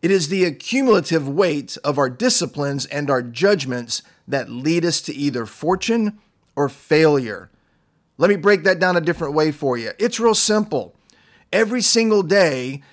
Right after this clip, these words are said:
if you are, if you're, if you're doing things that are wrong, if you're, if you're just not following a correct process,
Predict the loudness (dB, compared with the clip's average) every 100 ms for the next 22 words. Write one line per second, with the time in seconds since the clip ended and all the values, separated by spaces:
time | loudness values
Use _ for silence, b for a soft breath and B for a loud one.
0 | b _ 0 0 -2 2 4 4 2 -4
1 | -6 -8 -4 -4 -6 -10 -6 -4 0 2
2 | 2 2 0 0 2 2 4 2 2 4
3 | 6 6 2 -6 -12 b b b -6 0
4 | 0 0 -4 -2 -2 -4 -2 0 0 0
5 | 2 0 2 4 4 4 0 -2 -2 0
6 | 2 0 -8 -4 0 0 0 0 0 -4
7 | -6